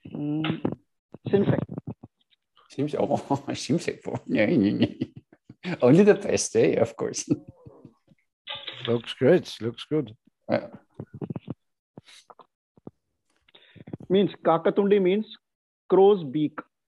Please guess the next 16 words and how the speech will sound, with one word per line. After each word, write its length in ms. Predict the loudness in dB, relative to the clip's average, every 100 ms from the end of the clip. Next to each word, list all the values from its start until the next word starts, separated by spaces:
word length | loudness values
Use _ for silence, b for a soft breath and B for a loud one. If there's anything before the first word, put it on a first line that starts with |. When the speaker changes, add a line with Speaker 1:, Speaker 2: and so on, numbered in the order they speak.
| _ _ _ _ _ 4
Speaker 2:
Mm-hmm. 220 | 4 6
Crow's 240 | 6 6
beak, 180 | 4 2
exactly. 400 | 2 2 0 0
It's 220 | -2 -4
what 180 | -4 -4
Speaker 1:
Yes. 160 | -4 -4
Speaker 2:
it 60 | -4
is 100 | 0
here 100 | 2
in 80 | 2
German. 260 | 2 2
Speaker 1:
So, 80 | 4
Speaker 2:
Yeah. 440 | 2 -4 _ -8 -6
Speaker 1:
uh, 280 | -4 -6 -10 -16 _
there's 300 | -4 -2 -2